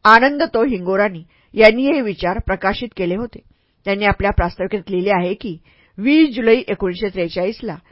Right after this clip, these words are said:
त्यांची पत्नी विद्या हिचा मृत्यू झाल्यानंतर सप्टेंबर एकोणीसशे चौवेचाळीस पासून सेवाग्राम येथील आठ वाङ्मयाच्या मुक्कामात गांधीजी दररोज त्यांना भेटायला येत आणि दररोज सकाळी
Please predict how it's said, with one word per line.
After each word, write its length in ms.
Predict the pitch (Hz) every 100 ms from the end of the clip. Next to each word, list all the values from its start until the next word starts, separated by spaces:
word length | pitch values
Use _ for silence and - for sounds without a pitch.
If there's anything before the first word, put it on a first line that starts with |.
| _ _
त्यांची 300 | - 226 226
पत्नी 380 | 311 - 180 208
विद्या 300 | 185 160 202
हिचा 260 | 208 208 214
मृत्यू 300 | 180 - 208
झाल्यानंतर 500 | 190 175 202 226 175 - _ _ _
सप्टेंबर 580 | - 240 226 262 254 254 254
एकोणीसशे 440 | 196 - 208 - 208
चौवेचाळीस 500 | 185 180 180 185 -
पासून 340 | 226 - 165 - _ _ _
सेवाग्राम 560 | 240 226 226 247 247 -
येथील 360 | 190 - 175 - _ _ _ -
आठ 280 | 220 269
वाङ्मयाच्या 540 | 320 208 190 196 190 202
मुक्कामात 480 | 170 - - 175 160 _ _ _ _ -
गांधीजी 460 | 196 233 247 269 285
दररोज 340 | 240 190 233
त्यांना 180 | - 208
भेटायला 360 | 220 175 170 202
येत 140 | 220 - _ -
आणि 120 | 196
दररोज 340 | 180 180 220
सकाळी 400 | 269 220 175 175